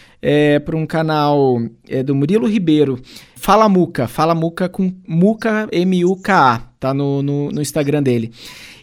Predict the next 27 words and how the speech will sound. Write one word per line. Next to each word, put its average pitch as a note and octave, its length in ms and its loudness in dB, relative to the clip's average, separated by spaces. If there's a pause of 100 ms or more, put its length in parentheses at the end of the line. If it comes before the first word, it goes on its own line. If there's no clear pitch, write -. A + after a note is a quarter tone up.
E F#3+ 320 2
ela G#3+ 220 4
fala, A3 640 2
acho E3+ 220 -2
muito A3 140 0
interessante A3 500 0
ela, F#3 160 0 (160)
ela C#3+ 460 0
falar D#3 460 -2
que, F3 420 -4
eh, C#3 140 -4
n-, D#3 280 -4
nas D3 360 -4
redes F#3 160 -6
sociais F#3+ 400 -2
ela F3+ 180 4
tem D#3 440 -2 (280)
um D3+ 60 -2
posicionamento D3 760 -2 (120)
mais D3+ 280 -2
verdadeiro, D3+ 520 -2
mais D3 160 -4
leve, F3+ 180 0
e G3+ 40 2
ela G3 120 2
precisa G3+ 420 -4
manter G3+ 520 -2